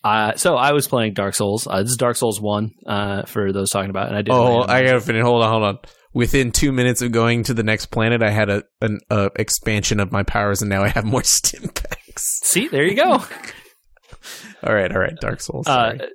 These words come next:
Speaker 1: so, uh, so in the randomizer, you know, like, all the items can be wherever, including, like, keys to open doors that you need to progress to other areas, or, uh,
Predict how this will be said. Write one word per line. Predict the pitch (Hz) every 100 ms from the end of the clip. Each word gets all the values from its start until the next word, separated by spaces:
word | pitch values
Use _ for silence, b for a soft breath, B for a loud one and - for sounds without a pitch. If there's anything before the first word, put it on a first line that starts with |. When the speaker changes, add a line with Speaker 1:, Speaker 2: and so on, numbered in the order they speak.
| -
Speaker 1:
so, | - 165
uh, | 156 151 143 131 - _ _ _ -
so | 170 185 127
in | 139
the | 147
randomizer, | 127 123 120 113 110 113 113
you | 120
know, | 98 101
like, | - 113 98
all | 160 165
the |
items | 131 135 131 117
can | -
be | 110 113
wherever, | 104 104 113 104 92
including, | 135 127 233 233 160
like, | 117 113 101 - _ _
keys | - - 170 143 117
to | - 135
open | 123 127 117
doors | 117 120 113 107
that | 101
you | 101
need | 104 98
to | 98
progress | 107 110 104 -
to | -
other | 110 110
areas, | 98 110 98 87 82 - B B B _ -
or, | 117 107 107 104 101 _ -
uh, | 104 98 95